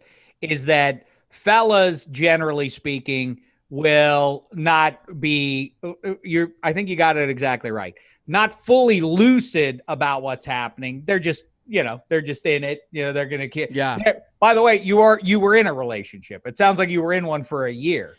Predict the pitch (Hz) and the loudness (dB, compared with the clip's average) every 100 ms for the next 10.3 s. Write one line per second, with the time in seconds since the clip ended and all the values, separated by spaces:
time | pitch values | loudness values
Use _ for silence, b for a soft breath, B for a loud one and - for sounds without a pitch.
0 | _ - 156 156 165 123 117 110 101 175 | _ -8 -4 2 2 2 -2 -4 -6 -2
1 | 185 185 185 185 226 226 262 240 247 233 | 0 2 2 2 2 2 2 4 2 2
2 | - 196 170 170 147 98 80 _ _ 180 | -2 0 2 0 -2 -4 -14 _ _ 4
3 | 214 220 196 - 208 214 190 165 156 220 | 4 4 2 2 4 4 2 -4 -4 0
4 | 185 147 147 147 - 165 - 208 165 - | 2 0 -2 -8 -6 -6 -2 -4 -4 -6
5 | 185 170 147 139 151 147 147 131 117 151 | -2 -2 -2 0 0 0 -8 -10 -6 -4
6 | 131 131 151 160 131 120 117 b b b | -4 -2 0 0 -2 -4 -8 b b b
7 | 139 135 - 165 - 156 - 170 160 - | -6 0 0 0 -10 -12 0 0 0 -2
8 | 151 151 151 - 147 139 139 147 139 139 | 2 2 0 -2 -4 -4 -6 -10 -10 -6
9 | 139 135 143 139 135 131 127 123 - - | -6 -4 -6 -4 -4 -2 -2 -4 -8 -6
10 | 135 123 | -2 -4